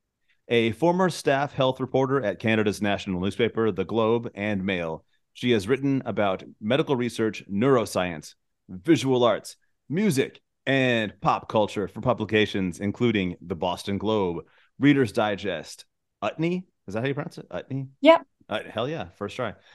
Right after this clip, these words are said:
Speaker 1: Azure. Is that how you pronounce that?
Speaker 2: Mm-hmm.
Speaker 1: All right. I'm two for two.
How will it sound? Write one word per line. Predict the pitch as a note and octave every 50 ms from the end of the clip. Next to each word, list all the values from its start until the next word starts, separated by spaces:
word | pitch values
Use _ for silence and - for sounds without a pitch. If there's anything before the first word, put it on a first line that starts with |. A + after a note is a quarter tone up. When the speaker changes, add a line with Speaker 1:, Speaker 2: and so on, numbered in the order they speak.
| - - - - _ _ -
Speaker 1:
Azure. | A#2 A#2 A#2+ G2+ G#2 C3 C#3 C3 A2 E2+ D2 A#1 G#1+ F2+ - _ _ _ _ _ _ _ _ _ _ _ _ _
Is | - F2
that | F#2 F#2 F#2
how | F#2
you | F#2
pronounce | F2+ G2 G2 F#2+ F#2+ -
that? | G2+ B2 - - - - - _ _ _ _ _ _ -
Speaker 2:
Mm-hmm. | - - _ - A3+ G#3+
Speaker 1:
All | G#3
right. | - C3+ C#3 E2+ D#2 -
I'm | - G#2+ G#2+ A2+ G#2 - _ _
two | - A2+ G2+
for | A#2 A2+
two. | - C#3+ A#2+